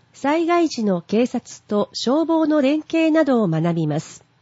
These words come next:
十一月、秋の火災予防街頭広報。十二月、綾部市消防出初め式事前訓練。一月、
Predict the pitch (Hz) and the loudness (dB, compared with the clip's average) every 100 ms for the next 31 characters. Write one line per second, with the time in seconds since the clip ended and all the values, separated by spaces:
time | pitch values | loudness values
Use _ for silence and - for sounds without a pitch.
0 | _ _ _ _ _ _ _ _ _ _ | _ _ _ _ _ _ _ _ _ _
1 | _ _ - 165 269 294 277 - 254 240 | _ _ -10 -2 0 0 -2 -4 -2 -2
2 | - - 202 - _ _ _ _ _ _ | -4 -4 -4 -6 _ _ _ _ _ _
3 | _ - 285 - 240 185 - 165 - 330 | _ -4 -4 -2 -2 -2 -2 -4 0 2
4 | 302 311 254 190 160 - 190 277 285 294 | 2 0 2 2 0 0 -2 -2 0 0
5 | 285 269 254 233 - 156 156 - _ _ | 0 0 0 0 -2 -2 -2 -4 _ _
6 | _ _ _ _ _ _ _ _ _ _ | _ _ _ _ _ _ _ _ _ _
7 | - 190 277 269 262 240 - - 202 - | -6 -2 2 2 0 -2 -4 -4 -4 -4
8 | _ _ _ _ _ _ _ _ - 247 | _ _ _ _ _ _ _ _ -2 2
9 | 277 262 240 - 175 - - - 226 320 | 2 2 -2 -4 -6 -6 -10 -2 0 2
10 | 320 320 302 240 277 285 285 - - - | 2 2 2 2 2 2 0 -4 -10 -8
11 | 170 _ _ _ 185 190 320 320 311 277 | -8 _ _ _ -4 0 2 0 -2 -2
12 | 247 156 160 147 - _ _ _ _ _ | 0 0 0 -2 -6 _ _ _ _ _
13 | _ _ _ _ _ _ _ _ _ _ | _ _ _ _ _ _ _ _ _ _
14 | _ _ 294 - 262 247 - - 202 | _ _ -6 -4 -4 -4 -6 -6 -8